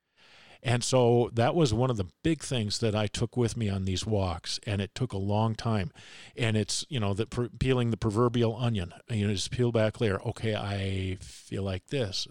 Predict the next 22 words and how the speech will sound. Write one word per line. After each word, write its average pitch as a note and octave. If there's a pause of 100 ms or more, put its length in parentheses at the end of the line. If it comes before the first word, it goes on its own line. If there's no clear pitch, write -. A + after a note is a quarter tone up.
I G2+
feel A2
like G2
that. A2+ (500)
I, F#2+ (180)
I F#2
think -
I'm G#2
this. G#2+
I'm, F#2 (400)
and C3+
it C3
all C#3+
started D3
with, G#2+
you A#2+
know, G#2
more A#2
materialistic A#2+
and, G2+ (160)
uh, G#2+
more, G#2+